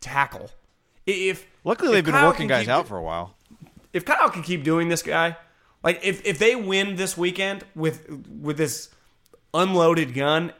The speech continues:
Speaker 1: it'd be pretty incredible. Like, it's one thing, and if this Justin Skule, well, Justin Skule, they did draft him, right? And he was just there,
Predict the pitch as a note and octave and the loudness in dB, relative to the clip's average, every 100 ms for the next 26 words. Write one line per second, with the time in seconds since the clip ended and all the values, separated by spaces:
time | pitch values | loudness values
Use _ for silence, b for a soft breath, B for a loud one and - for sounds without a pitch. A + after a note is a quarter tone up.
0 | _ G3 E3 D3+ - - D3+ C3+ A#2 G2+ | _ -2 0 -4 -6 -6 -4 -2 -6 -8
1 | A#2 F#2 D2+ C#3 - E3+ G3 A#3+ - D3+ | -8 -8 -8 -8 -10 -12 -4 -2 -2 -6
2 | - C#3 B2 G#2 - b b - D#3 - | -6 -6 -6 -8 -12 b b -8 -8 -4
3 | F3 F3 - D#3 - D#3+ G#2+ - b b | -2 -2 -4 -6 -4 -4 -6 -10 b b
4 | b B3+ A#3 C#4+ G#3+ E3 - F#3+ D3 D3 | b -2 0 0 -2 -8 -4 -2 0 0
5 | D#3 C3 B2+ B2+ A#2+ B2 - C3+ C3 b | -2 -4 -6 -2 -2 -2 -2 -2 -4 b
6 | b b b C#3 C#3+ D3 C#3 C3 D#3 C3+ | b b b 0 0 0 -6 -2 -2 -2
7 | C3 G#2 G2+ A2 A2 A#2 | -4 -6 -4 -2 -2 -6